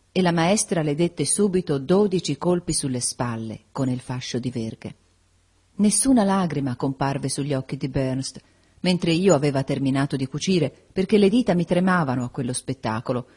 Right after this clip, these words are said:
ed ero agitata da una collera impotente. "Testarda!", esclamò la signorina Scatcherd. "Nulla dunque può correggervi di questo disordine? Riportate queste verghe." Burns obbedì.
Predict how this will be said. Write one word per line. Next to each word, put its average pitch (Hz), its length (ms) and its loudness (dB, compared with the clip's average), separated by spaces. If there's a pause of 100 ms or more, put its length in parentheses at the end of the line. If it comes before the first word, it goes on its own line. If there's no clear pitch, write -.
(160)
ed 196 180 2
ero 151 200 4
agitata 180 520 2
da 156 140 0
una 151 200 0
collera 196 460 4
impotente. 165 680 -4 (720)
"Testarda!", 220 800 2 (460)
esclamò 135 480 -2
la 135 100 0
signorina 131 480 -2
Scatcherd. 135 600 -4 (420)
"Nulla 247 380 4
dunque 208 400 2
può 180 180 0
correggervi 180 680 2
di 160 120 -2
questo 170 320 0
disordine? 180 680 2 (420)
Riportate 208 640 2
queste 208 280 0
verghe." 135 380 -4 (540)
Burns 165 640 0
obbedì. 147 440 -4